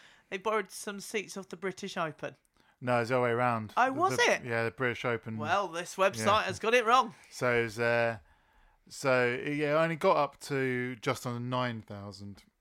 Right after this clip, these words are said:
Speaker 2: Um, but the, so Brighton couldn't play. They could only play one home pre-season friendly because the seats were being used at the British Open. <laughs> So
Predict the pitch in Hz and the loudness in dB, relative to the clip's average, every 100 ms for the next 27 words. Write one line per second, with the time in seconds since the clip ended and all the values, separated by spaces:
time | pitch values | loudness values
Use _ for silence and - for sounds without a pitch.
0 | - 120 107 107 107 104 _ - _ _ | -12 -8 -6 -6 -8 -12 _ -20 _ _
1 | 123 120 120 123 127 - 139 - 156 139 | -2 0 2 2 0 -4 -8 2 4 4
2 | 135 135 - - 143 143 - 143 131 127 | -2 -8 -12 -8 -8 -8 -8 -4 -2 -2
3 | 127 120 _ _ - 123 143 135 135 123 | -6 -10 _ _ -10 -2 -2 -2 -4 -2
4 | 139 143 139 120 143 131 127 139 131 123 | 2 2 0 -4 -2 -2 -4 -6 -8 -8
5 | 117 120 - 120 117 107 104 104 101 _ | -12 -12 -6 -4 -4 -6 -6 -10 -14 _
6 | _ _ _ _ _ - 120 - 123 107 | _ _ _ _ _ -12 -10 -4 -2 -2
7 | - 104 - 110 - - 117 113 107 104 | -6 -10 -8 -8 -10 -8 -8 -4 -6 -6
8 | 110 107 104 - 110 101 110 98 - 104 | -6 -6 -8 -12 -16 -12 -12 -10 -10 -10
9 | 98 104 98 _ _ _ _ - - 622 | -10 -14 -16 _ _ _ _ -20 -16 -12
10 | 719 679 - - - - 123 | -12 -10 -8 -10 -10 -2 0